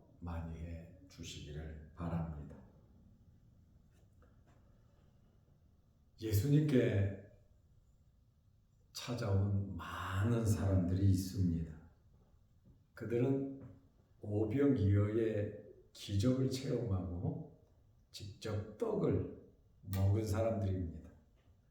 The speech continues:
그들이 그 다음날 수도 없이 많은 사람들이 예수님을 찾아왔습니다. 예수님께서도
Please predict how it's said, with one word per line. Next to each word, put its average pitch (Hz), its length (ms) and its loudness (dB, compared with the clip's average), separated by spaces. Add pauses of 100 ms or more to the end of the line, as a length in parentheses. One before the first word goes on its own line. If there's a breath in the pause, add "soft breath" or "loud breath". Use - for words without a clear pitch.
(1120)
그들이 151 340 10
그 - 140 4
다음날 131 960 4 (1500)
수도 254 460 2
없이 - 220 2
많은 117 340 0
사람들이 95 800 -4 (640)
예수님을 92 880 -4 (180)
찾아왔습니다. 95 1000 -8 (1200)
예수님께서도 120 1300 2